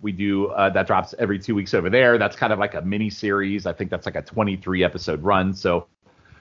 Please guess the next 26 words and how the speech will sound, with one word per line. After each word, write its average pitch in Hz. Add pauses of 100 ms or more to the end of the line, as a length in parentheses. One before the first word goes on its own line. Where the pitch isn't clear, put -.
(120)
um, 90
I 95
think 117
at -
the 104
point 110
of 104
this 107
recording, 120
we're 90
about 90
to 87
drop 92
episode 98
number 87
eleven. 101
So 95
we're 87
about 85
halfway 107
through 90 (220)
that. 170 (500)
Um, 143
the 143
other 190
one 196